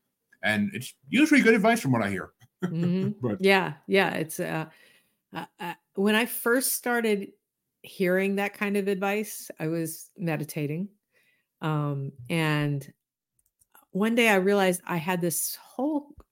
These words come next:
Speaker 2: I, I didn't call it a download at the time. I call it a download now, but I had this whole download. I was worried about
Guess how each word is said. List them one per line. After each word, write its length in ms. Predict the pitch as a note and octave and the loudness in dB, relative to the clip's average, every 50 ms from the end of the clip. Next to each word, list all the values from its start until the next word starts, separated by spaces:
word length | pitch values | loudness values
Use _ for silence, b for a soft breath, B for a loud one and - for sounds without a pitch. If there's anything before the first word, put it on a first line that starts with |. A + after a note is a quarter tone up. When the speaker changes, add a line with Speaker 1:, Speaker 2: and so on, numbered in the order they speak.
| _ - - | _ -14 -10
Speaker 2:
I, 160 | F3+ F#3+ C4+ - | -10 -10 -8 -4
I 100 | - G3 | -2 -2
didn't 200 | F#3+ G3+ G#3+ G#3 | 0 0 0 0
call 180 | F3+ - F#3 F3 | 0 2 2 4
it 80 | E3+ D#3+ | 4 2
a 40 | |
download 440 | D3+ - D#3 C#3+ D#3 D#3 D3+ D3 C#3+ | 4 4 4 4 4 2 2 2 0
at 140 | C#3+ C3+ - | 0 -2 -4
the 60 | - | -10
time. 220 | - - D3+ C#3+ C#3+ | -10 -8 -6 -4 -4
I 60 | D3 | -4
call 160 | - G3 E3+ | -2 -2 0
it 60 | D3+ | 0
a 40 | D3 | 0
download 340 | C#3 C#3+ C3 C3 B2+ C3 C3 | 0 -2 -2 -2 -2 -4 -4
now, 200 | C3+ - C3 C3+ B B B B B B B - | -4 -4 -6 -8 B B B B B B B -6
but 100 | G#3 G#3 | -2 0
I 40 | A3 | 2
had 160 | A3+ B3 A3 | 2 2 2
this 120 | A3 G#3 | 0 -2
whole 400 | - - C4+ C#4 C4+ A3 - - _ _ _ _ _ - | -2 -2 0 0 0 -2 -4 -10 _ _ _ _ _ 2
download. 640 | F#3+ F3+ F#3+ G#3 G#3 G#3 F#3+ E3 D#3 D3+ D3 D3 - _ - | 4 4 6 6 6 4 4 4 4 2 0 -2 -4 _ -4
I 120 | - E3+ E3+ | -2 0 2
was 180 | E3+ E3 - | 2 0 0
worried 240 | E3+ F3 F#3+ G3 G3 | 0 2 4 4 4
about 280 | F#3 F#3 F3 - - | 4 2 -2 -4 -6